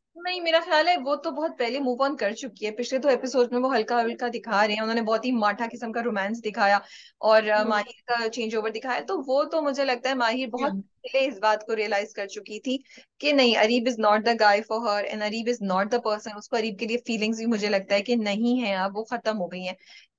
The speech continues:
Speaker 1: मेरे जहन में, मुझे नहीं पता आगे जाके क्या ट्रैक होगा, क्यों-,
Speaker 2: हाँ।
Speaker 1: क्योंकि really, you cannot predict Pakistani dramas.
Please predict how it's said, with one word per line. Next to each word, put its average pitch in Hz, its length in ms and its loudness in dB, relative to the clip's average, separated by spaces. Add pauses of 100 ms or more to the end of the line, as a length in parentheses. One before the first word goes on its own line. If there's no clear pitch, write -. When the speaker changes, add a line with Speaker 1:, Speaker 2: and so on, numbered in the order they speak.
(160)
Speaker 1:
मेरे 269 440 6
जहन 320 220 6
में, 320 200 4 (120)
मुझे 262 240 4
नहीं 349 140 -2
पता 277 200 4
आगे 247 180 4
जाके 262 220 -2
क्या 254 240 2
ट्रैक 294 260 4
होगा, 339 160 0
क्यों-, 339 200 -2
Speaker 2:
हाँ। 202 100 -10
Speaker 1:
क्योंकि 254 540 -2
really, 285 420 0 (380)
you 370 160 0
cannot 294 360 6
predict 240 340 -2 (100)
Pakistani 202 500 -2
dramas. 202 240 -2